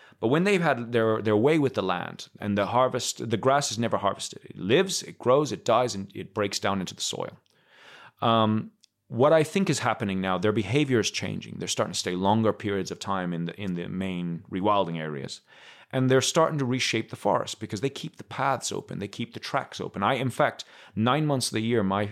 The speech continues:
my employees do not cross the fields. They're allowed to go one way in, one way out.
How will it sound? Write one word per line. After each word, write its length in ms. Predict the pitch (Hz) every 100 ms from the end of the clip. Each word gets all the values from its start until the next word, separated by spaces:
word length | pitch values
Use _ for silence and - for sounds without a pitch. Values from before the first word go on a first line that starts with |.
| -
my 240 | 107 104
employees 480 | 107 90 131 123 92
do 140 | - 98
not 480 | 92 110 110 - - _ -
cross 500 | - 95 - - -
the 80 | -
fields. 400 | 107 - - -
They're 140 | 92
allowed 200 | 90 87
to 60 | -
go 100 | 78
one 360 | 78 87 160
way 180 | 254 220
in, 240 | 170 196 196 _ _ _ -
one 320 | 90 107 147
way 180 | 135 98
out. 220 | 78